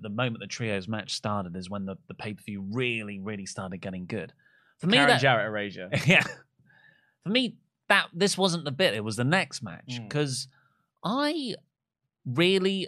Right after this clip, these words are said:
Speaker 1: admire Malachi Black trying to try new things.
Speaker 2: Yeah.
Speaker 1: And I'm like, Cool. This is your open house gimmick.
Speaker 2: Mm-hmm.
Speaker 1: You've got the, the twenty count for outside
Speaker 2: Mm-hmm.
Speaker 1: the ring. You've got no rope breaks. And this interesting idea of the opponents get to choose a rule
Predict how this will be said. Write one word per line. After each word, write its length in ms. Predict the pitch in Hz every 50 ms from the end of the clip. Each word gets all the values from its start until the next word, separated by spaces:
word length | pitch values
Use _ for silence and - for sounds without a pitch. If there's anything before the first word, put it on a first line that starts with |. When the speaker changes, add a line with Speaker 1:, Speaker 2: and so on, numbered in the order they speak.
| - _
Speaker 1:
admire 680 | 143 123 117 123 123 113 107 95 87 85 87 98 120 160 - - _ _ _ _
Malachi 540 | 113 110 107 110 110 117 - - 113 117 113
Black 420 | 95 - 90 87 92 90 - - -
trying 360 | - - 107 95 98 98 92
to 100 | - 90
try 340 | - - - 104 98 101 101
new 200 | 104 101 101 98
things. 560 | - - 80 - - 64 71 98 117 - -
Speaker 2:
Yeah. 80 | - - -
Speaker 1:
And 100 | 117 110
I'm 100 | 110 110
like, 260 | 110 110 110 - - _ _ _ _ _
Cool. 440 | - - 226 269 269 - - - _ _ _ _ _ _ _ _ _
This 160 | 175 175 170
is 120 | 202 165 180
your 120 | 185 156 135
open 240 | 170 185 170 175 170 151
house 340 | 143 175 226 233 190 -
gimmick. 420 | - - 120 - - - - - _ -
Speaker 2:
Mm-hmm. 160 | 110 104 104 98 104 -
Speaker 1:
You've 240 | 127 127 123 -
got 300 | - 131 123 - 127 -
the, 240 | 113 101 92 85 82 - _ _ _ _ _ _ _
the 60 | 107
twenty 360 | - - - - 110 107 110 104
count 380 | - - 120 131 185 247 240 - _ _ _ _
for 100 | - 101
outside 360 | 95 - - - - 95 87
Speaker 2:
Mm-hmm. 60 | 92 -
Speaker 1:
the 80 | 87 85
ring. 200 | 85 87 98 110
You've 100 | 101 -
got 120 | 95 -
no 220 | 95 110 123 135 135
rope 320 | 123 117 104 92 - -
breaks. 380 | - 85 85 80 - - - - _ _ _ _ _ _ -
And 300 | 120 117 120 120 120 107 - -
this 160 | 135 131 175
interesting 500 | 220 294 302 - 214 202 165 - - 165
idea 380 | 156 151 131 131 123 101 98 101
of 120 | 98 -
the 100 | 110 107
opponents 520 | 104 - - - - 165 165 165 156 -
get 140 | - - - -
to 60 | -
choose 400 | - - - 147 147 147 139 123
a 80 | 135
rule 480 | 123 110 127 135 127 113 98 - -